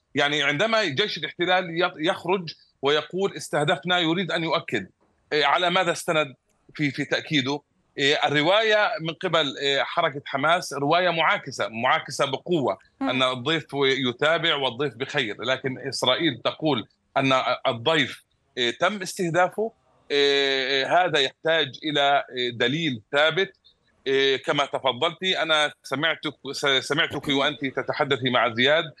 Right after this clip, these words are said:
Speaker 1: إيه، و-، وقلت: "هل إسرائيل، يعني، قامت بفحص الدي إن إيه أو لديها ما يثبت يقينًا بما لا يدع مجالًا للشك بأن، إيه، بأن الضيف تم استهدافه؟" المسألة الأخرى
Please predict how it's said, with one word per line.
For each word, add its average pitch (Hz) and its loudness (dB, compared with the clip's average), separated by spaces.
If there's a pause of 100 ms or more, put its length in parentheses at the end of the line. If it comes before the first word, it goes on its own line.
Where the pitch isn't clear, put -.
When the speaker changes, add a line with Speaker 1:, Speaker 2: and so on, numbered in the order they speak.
(260)
Speaker 1:
إيه، 131 2
و-، 139 4
وقلت: 151 0
"هل 135 -2
إسرائيل، 139 0
يعني، 127 2
قامت 135 0
بفحص - -8
الدي 120 2
إن 127 -2
إيه 170 0 (220)
أو 135 4
لديها 147 2
ما 139 2
يثبت 143 -2 (320)
يقينًا 143 0
بما 143 0
لا 143 2
يدع 135 0
مجالًا 131 -2
للشك 120 -4 (360)
بأن، 139 0 (280)
إيه، 127 0
بأن 131 -2
الضيف 131 0
تم 139 -4
استهدافه؟" 151 -2 (280)
المسألة 226 2
الأخرى 196 0